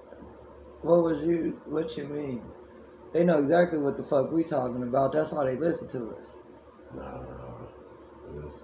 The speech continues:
Speaker 2: other shit.
Speaker 1: Y'all know exactly what the fuck you go
Speaker 2: It's
Speaker 1: get covered
Speaker 2: other
Speaker 1: over here,
Speaker 2: shit.
Speaker 1: 'cause guess what? He don't like me, and I'm trying
Speaker 2: Other
Speaker 1: not
Speaker 2: shit.
Speaker 1: to dislike him.
Speaker 2: It's other shit, and you, and you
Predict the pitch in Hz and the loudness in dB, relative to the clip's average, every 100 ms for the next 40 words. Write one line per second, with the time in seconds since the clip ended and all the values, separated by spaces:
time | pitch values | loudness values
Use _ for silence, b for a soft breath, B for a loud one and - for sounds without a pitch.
0 | - 76 71 - - - - - 208 240 | -14 -12 -10 -10 -10 -12 -8 6 8 12
1 | 208 165 170 269 277 262 226 220 190 226 | 12 12 10 10 10 8 8 8 6 8
2 | 202 185 190 196 196 175 190 180 214 185 | 8 8 6 8 8 8 8 8 6 8
3 | 170 175 170 202 190 185 165 165 202 196 | 10 10 12 10 10 8 6 10 10 8
4 | 202 185 160 214 233 233 226 214 214 196 | 8 8 10 8 10 10 10 10 8 6
5 | 190 202 196 190 165 165 156 151 120 190 | 4 4 4 4 6 8 8 6 6 6
6 | 190 190 180 175 165 185 190 - - 180 | 8 8 6 6 8 10 10 8 4 6
7 | 165 185 175 175 165 160 160 139 - - | 8 6 6 6 6 6 0 0 -2 -10
8 | - - - - - - 82 85 80 80 | -16 -20 -18 -16 -16 -6 -4 -4 -6 -8
9 | - 82 82 - - - - 78 78 95 | -10 -10 -10 -10 -14 -16 -14 -12 -10 -10
10 | 73 73 82 85 82 80 - - 80 76 | -12 -14 -12 -10 -8 -12 -16 -16 -14 -14
11 | 76 85 | -10 -6